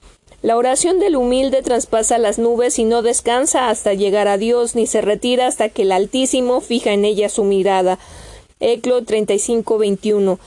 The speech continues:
Ante todo te ruego que se hagan peticiones, oraciones, súplicas y acciones de gracia por todos los hombres, por, por los emperadores y por todos los constituidos en autoridad,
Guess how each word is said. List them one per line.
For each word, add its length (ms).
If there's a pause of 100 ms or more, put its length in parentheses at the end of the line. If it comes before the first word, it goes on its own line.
(360)
Ante 320
todo 340
te 220
ruego 520
que 140
se 160
hagan 220
peticiones, 800
oraciones, 560
súplicas 540
y 60
acciones 480
de 120
gracia 380
por 200
todos 260
los 240
hombres, 360
por, 160
por 360
los 220
emperadores 720
y 80
por 180
todos 300
los 160
constituidos 760 (140)
en 180
autoridad, 640